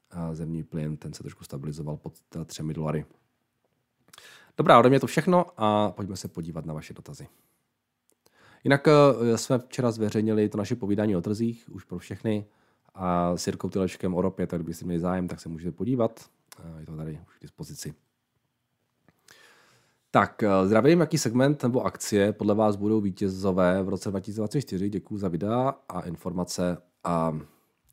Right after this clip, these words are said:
já se omlouvám, já takhle vůbec nepřemýšlím, jo. No, eh, jaké akcie budou vítězové, až Země oběhne, eh, Slunce?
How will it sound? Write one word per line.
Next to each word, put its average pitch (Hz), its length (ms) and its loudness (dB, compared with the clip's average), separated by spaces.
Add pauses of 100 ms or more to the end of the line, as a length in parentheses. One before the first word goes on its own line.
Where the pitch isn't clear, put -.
(140)
já 92 80 -2
se - 140 -2
omlouvám, 92 360 4
já 92 80 4
takhle 107 200 2
vůbec 95 200 -2
nepřemýšlím, 82 560 -4
jo. 87 260 -4 (200)
No, 90 160 -18 (640)
eh, 85 360 -10 (1700)
jaké 110 220 2
akcie 107 360 2
budou 107 280 4
vítězové, 101 560 2
až 98 160 0
Země 95 320 0
oběhne, 92 540 -2 (240)
eh, 85 40 -12
Slunce? 90 500 -4